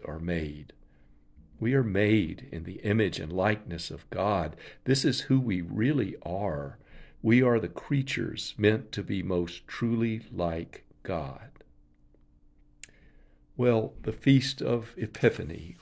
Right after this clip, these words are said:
which was celebrated last Friday on January sixth, officially brings the Christmas season to an end.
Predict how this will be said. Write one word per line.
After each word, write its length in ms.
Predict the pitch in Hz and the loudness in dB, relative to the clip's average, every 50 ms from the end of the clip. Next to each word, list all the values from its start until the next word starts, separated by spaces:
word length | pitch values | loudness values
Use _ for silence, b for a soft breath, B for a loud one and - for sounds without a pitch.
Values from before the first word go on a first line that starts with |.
| - - | -10 -6
which 280 | 110 101 - - - | -6 -4 -4 -4 -4
was 160 | - 104 98 - | -4 -4 -2 0
celebrated 600 | - 127 117 110 107 104 110 107 101 104 104 104 | 4 4 6 6 6 6 4 4 4 4 0 2
last 320 | 101 95 95 101 104 - | 4 4 4 4 2 0
Friday 460 | - - 98 90 87 87 82 82 85 92 | -2 0 2 2 2 2 0 -2 -4 -4
on 160 | 95 92 87 | -6 -6 -4
January 520 | - 92 92 95 95 95 95 101 101 104 | -2 -2 -2 -2 -2 0 2 2 2 2
sixth, 540 | 104 - - - 90 80 76 - - - - B B B B B B B B | 0 -2 -6 -6 -6 -6 -8 -8 -10 -12 -14 B B B B B B B B
officially 560 | - - - - 151 139 - 160 139 143 139 | -6 0 6 8 8 8 8 6 6 6 4
brings 540 | 135 - 107 107 107 110 110 113 110 - - | 4 2 2 4 4 4 2 0 -2 -4 -6
the 100 | - 110 | -8 -8
Christmas 480 | - - 127 120 - - 139 117 - - | -4 -2 -2 -2 0 0 -2 -2 -2 -2
season 460 | - 107 101 92 90 104 101 90 87 | -2 0 0 0 -2 -2 -4 -4 -4
to 180 | - 98 92 | -2 0 2
an 140 | 87 87 85 | 2 2 2
end. 400 | 76 71 69 69 65 67 71 82 | 0 -4 -8 -12 -14 -16 -18 -18